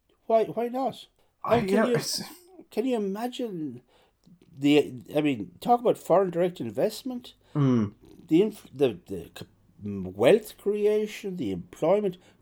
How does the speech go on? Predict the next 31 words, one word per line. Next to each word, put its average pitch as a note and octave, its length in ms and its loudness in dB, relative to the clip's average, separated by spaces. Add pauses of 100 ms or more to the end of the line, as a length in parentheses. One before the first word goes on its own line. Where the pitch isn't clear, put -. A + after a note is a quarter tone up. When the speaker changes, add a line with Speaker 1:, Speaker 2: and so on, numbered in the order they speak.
(160)
Speaker 1:
Gary, C#3 440 10 (200)
the A#2+ 100 -2
Chinese A2+ 1120 -2
food. A#2 840 0 (640)
Think - 600 6
how A#2 320 6 (300)
good D#3+ 340 10 (100)
the G#3 100 4
Chinese A2+ 1120 2
Speaker 2:
The B2 120 -6
Speaker 1:
food A#2 380 8
w- - 260 -8 (460)
Speaker 2:
the A#2 100 4
raw A2 560 6
hatred B2+ 540 0
of G2 120 -2
communism. B2 680 0 (840)
Speaker 1:
Fantastic. F#3+ 840 6 (380)
I F3+ 80 10
Speaker 2:
All - 100 10
Speaker 1:
mean, C#3+ 80 10
Speaker 2:
good. - 240 2 (580)
Speaker 1:
uh, - 100 -10
you're D3+ 200 4
talking A3 180 6
about B2+ 120 6
the C3 60 2
establishment B2 560 4
of G2+ 60 -4
a G2+ 100 0
homeland. A2 380 -2